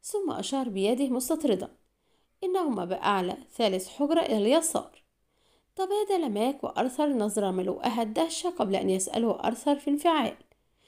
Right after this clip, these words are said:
"أأنت واثق يا ماريو؟ انظر للرسمين مرة أخرى." بصق ماريو الجزء الأخير من عقب السيجارة وسحقه بقدمه في قوة وهو يقول في تراخي:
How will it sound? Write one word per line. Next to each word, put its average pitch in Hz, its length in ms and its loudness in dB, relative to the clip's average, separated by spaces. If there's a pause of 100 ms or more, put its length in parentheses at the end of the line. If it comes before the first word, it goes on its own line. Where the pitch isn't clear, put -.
(280)
"أأنت 208 360 0
واثق 214 460 4
يا 202 60 6
ماريو؟ 277 460 6 (380)
انظر 240 260 2
للرسمين 214 600 4
مرة 208 320 6
أخرى." 208 340 2 (840)
بصق 381 380 -6
ماريو 226 360 2
الجزء 214 260 0
الأخير - 340 -4
من 214 140 0
عقب 202 240 -2
السيجارة 277 640 2 (360)
وسحقه 302 560 -2
بقدمه 202 600 0
في - 140 -4
قوة 320 440 2 (100)
وهو 233 220 4
يقول 196 380 0
في 247 120 -4
تراخي: 330 500 0